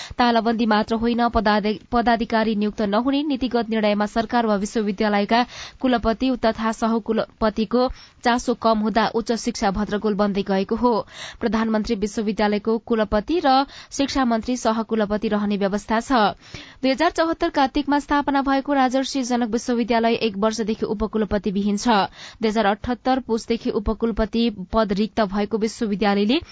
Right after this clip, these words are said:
उपकुलपतिका लागि सर्च कमिटी बनाएको थियो। त्यस्तै गत माघदेखि नै रजिस्ट्रार, सेवा आयोग अध्यक्ष तथा सदस्यहरूको पद पनि रिक्त छ। पदाधिकारी नहुँदा भर्खरै विकास हुँदै गरेको विश्वविद्यालयको शैक्षिक उन्नतिमा बाधा पुगेको सरोकारवालाको गुनासो छ।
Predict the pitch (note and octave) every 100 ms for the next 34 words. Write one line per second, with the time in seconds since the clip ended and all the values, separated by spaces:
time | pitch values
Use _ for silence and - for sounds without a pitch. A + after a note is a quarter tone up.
0 | - - B3 C#4 - B3 A3+ A3+ A3+ G#3
1 | G3 A3 - A#3 A3+ - - G#3+ G#3+ A3
2 | G3+ G3+ G3+ A3 - C4 A#3 - - -
3 | - C4+ C#4 F4+ C4+ C4+ C#4 A#3 A3+ B3
4 | C4+ C#4 A#3 A3 - C#4 C4 C#4+ C#4 C4
5 | B3 B3 G#3+ A3+ A3+ A3 G3 A3+ - C#4
6 | B3+ A#3 A#3 A3+ G#3 G#3 G#3 G#3+ G#3 -
7 | G#3+ G#3+ A3+ C4 - - - G3+ G#3+ -
8 | G3 - B3 G3 - - - B3 A#3 G#3+
9 | A3 G#3+ G#3 G#3 A3 A3 A3+ G#3+ G#3+ A#3+
10 | A3+ F#3+ G#3 G#3+ G#3 G#3 G#3 G#3 G#3 G#3+
11 | G#3+ G#3+ A#3 G3 G#3 G3+ G3+ G#3+ A3+ G#3+
12 | B3 G#3+ G#3+ G#3+ G#3 F#3 F#3+ F#3+ A3 G3+
13 | G3 G#3 A3+ A#3+ G#3+ G#3 G3+ G3+ G3+ G3
14 | G3+ G3 G3 G#3 A#3+